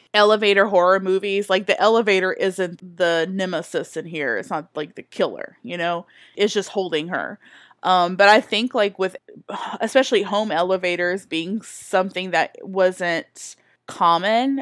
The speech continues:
and was more of, like, a new thing, like, I feel like that new technology scare was probably a lot higher than we felt when we watched it,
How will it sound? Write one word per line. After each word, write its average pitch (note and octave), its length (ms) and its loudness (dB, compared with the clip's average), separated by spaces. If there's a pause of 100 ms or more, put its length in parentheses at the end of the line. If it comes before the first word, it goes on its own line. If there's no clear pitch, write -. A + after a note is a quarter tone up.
and F#3 160 -2
was F#3 200 -4
more F#3+ 180 -2
of, G3 100 0
like, G3 180 -2
a F#3 100 -2
new F3 340 -6
thing, F3 480 -6
like, F3 220 -4
I F#3 80 0
feel F3+ 180 -2
like F3+ 280 -4
that F3 260 -2
new F3 200 -8
technology F3+ 920 -6
scare A#3+ 760 -2 (220)
was A3+ 240 0
probably G#3 600 4
a G3+ 80 8
lot F#3+ 400 8 (440)
higher G#3 400 4
than G3 280 0
we G3+ 160 -2
felt G3 280 4
when G#3+ 100 0
we A#3 80 2
watched G3+ 460 0
it, A3+ 300 0